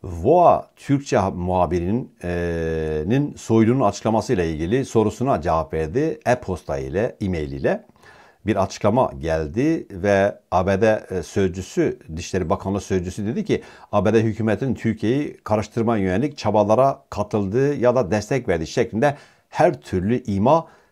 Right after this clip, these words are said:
yanlıştır." dedi. "Reddediyoruz. Türkiye uzun geçmişe dayanan, Türkiye'yle bir müttefikliğimiz var. nato üyesidir vesaire.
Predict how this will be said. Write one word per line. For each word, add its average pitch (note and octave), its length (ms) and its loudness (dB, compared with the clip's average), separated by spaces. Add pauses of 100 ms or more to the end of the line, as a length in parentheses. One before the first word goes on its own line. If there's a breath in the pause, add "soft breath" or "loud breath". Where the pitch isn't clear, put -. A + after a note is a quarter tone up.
(160 soft breath)
yanlıştır." A2+ 680 0
dedi. G#2 220 -2
"Reddediyoruz. A#2 760 2
Türkiye G#2 560 2
uzun C#3 580 4
geçmişe F#2 540 -2
dayanan, G#2 400 -2 (440 loud breath)
Türkiye'yle A2+ 360 0
bir A#2+ 80 2
müttefikliğimiz G#2 840 0
var. E2+ 220 2
nato G2+ 320 -2
üyesidir D2 480 -4
vesaire. G#2 600 0